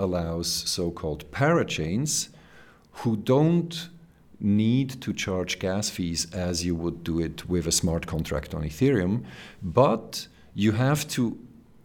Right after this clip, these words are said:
obtain a slot. The slots are rare, so you have maybe a hundred, a hundred blockchains which can all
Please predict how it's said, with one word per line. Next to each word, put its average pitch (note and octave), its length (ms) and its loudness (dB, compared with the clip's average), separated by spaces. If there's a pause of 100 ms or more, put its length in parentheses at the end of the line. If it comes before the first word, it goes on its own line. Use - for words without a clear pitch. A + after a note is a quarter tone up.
(160)
obtain B2+ 720 2
a G#2 180 4
slot. - 760 -2
The - 80 -10
slots - 720 2
are E2 160 -4
rare, D3 480 4
so F2+ 180 -2
you E2 140 -2
have D#2+ 180 -4
maybe D#2+ 300 -2
a C#2+ 80 -4
hundred, G2+ 640 0
a E2 60 -6
hundred A#2+ 360 2
blockchains E2 560 0
which - 220 -4
can E2+ 280 -2 (300)
all C#3 600 6